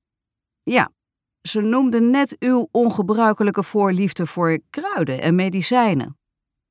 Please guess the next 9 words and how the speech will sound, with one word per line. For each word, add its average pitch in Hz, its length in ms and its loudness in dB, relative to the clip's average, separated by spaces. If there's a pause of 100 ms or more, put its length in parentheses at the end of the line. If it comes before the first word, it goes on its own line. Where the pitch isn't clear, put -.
(140)
Geen 160 220 -2
zorgen, 185 540 0 (360)
een 185 160 2
huwelijk 226 340 6
zal 208 260 2
zulke 202 400 2
onwenselijke 190 880 2
eigenschappen 175 680 0
gladstrijken. 147 920 -6